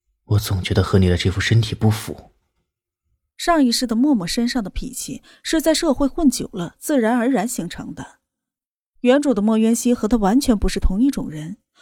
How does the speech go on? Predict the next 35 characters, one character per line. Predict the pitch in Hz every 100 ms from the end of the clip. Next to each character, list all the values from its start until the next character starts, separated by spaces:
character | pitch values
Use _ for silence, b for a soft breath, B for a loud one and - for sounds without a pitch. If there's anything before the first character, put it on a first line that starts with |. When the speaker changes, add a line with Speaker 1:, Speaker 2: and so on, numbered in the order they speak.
| b -
Speaker 2:
而 | 339
且 | -
也 | 320
没 | 220
有 | 254
办 | - 269 196
法 | 165 - -
完 | 226 311
全 | 277
遮 | 262 302
盖 | 294 233
住 | 214
了 | 180
原 | 175 214
主 | 226
留 | 170 165 196
下 | 294
来 | 208
的 | 202
气 | 220 - 262
质， | - - - _ _ _ _ _ _ _ _ _ _ -
所 | - 359
以 |
敏 | 349 247
锐 | 208 285
的 | 185
南 | 175 202
离 | 247
川 | - 254
才 | -
发 | 190 180
现 | 190 233
了 | 175
问 | 240 180
题。 | - -